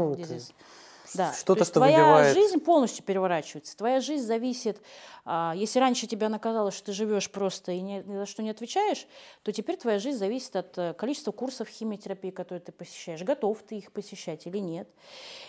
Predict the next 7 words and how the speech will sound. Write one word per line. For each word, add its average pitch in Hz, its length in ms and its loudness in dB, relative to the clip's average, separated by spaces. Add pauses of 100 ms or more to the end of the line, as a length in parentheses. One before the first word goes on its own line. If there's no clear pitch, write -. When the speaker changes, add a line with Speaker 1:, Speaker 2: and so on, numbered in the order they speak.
Speaker 2:
и, 202 720 -2
э, 175 160 0
от - 200 -2
лечения, 254 480 0
которое 214 340 -6
тебе 196 160 -8
назначили. 180 760 -8